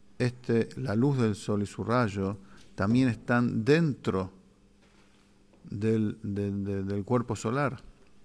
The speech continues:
Pero en el cuerpo solar propiamente dicho, está nulo en su existencia, al punto tal que allí, como está en el cuerpo solar, no se llama rayo. Solamente cuando sale de allí,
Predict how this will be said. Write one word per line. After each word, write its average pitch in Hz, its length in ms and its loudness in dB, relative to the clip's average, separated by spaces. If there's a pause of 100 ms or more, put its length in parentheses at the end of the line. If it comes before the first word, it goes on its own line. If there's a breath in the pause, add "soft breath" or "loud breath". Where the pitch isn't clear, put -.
(840 loud breath)
Pero 104 400 0 (220)
en 147 180 4
el 135 180 4
cuerpo 131 460 2
solar 117 380 0
propiamente 113 500 0
dicho, 95 480 -2 (1400 loud breath)
está 117 280 0
nulo 127 320 6
en 120 80 2
su - 100 -6
existencia, 113 800 -4 (380 soft breath)
al 107 160 -2
punto 131 340 0
tal 117 400 2 (480 loud breath)
que - 140 -2
allí, 123 640 0
como 107 280 0
está 127 160 0
en 131 60 4
el 123 80 2
cuerpo 123 320 -2
solar, 127 300 0
no 120 160 2
se 117 160 -4
llama 117 300 0
rayo. 113 420 -2 (2250 loud breath)
Solamente 127 720 2
cuando 104 320 0
sale 143 400 2
de 101 140 0
allí, 95 380 -6